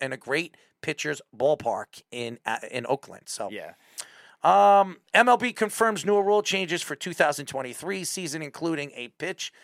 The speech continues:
Speaker 1: clock and a banning of the shift. We, we spoke about this with, obviously, um, our two, our two guests tonight, uh, Brian Pena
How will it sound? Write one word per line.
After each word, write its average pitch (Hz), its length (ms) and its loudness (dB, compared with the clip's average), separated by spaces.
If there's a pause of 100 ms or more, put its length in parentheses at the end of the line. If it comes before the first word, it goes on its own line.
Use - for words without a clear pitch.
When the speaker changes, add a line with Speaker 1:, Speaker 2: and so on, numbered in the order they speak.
(160)
Speaker 1:
clock 156 360 2 (100)
and 131 460 -4 (340)
a 135 100 -8
banning 147 460 0
of 127 140 -6
the 113 80 -12
shift. - 520 0 (880)
We, 214 340 -2
we 196 180 -4
spoke - 360 0
about 135 300 0
this 135 260 -2
with, 123 300 -4
obviously, 127 760 -2 (460)
um, 110 480 0 (580)
our 120 160 -2
two, 135 400 -4
our 120 140 0
two 147 140 -6
guests 123 280 -2
tonight, 131 500 -4
uh, 107 120 -4
Brian 127 300 -4
Pena 123 420 -10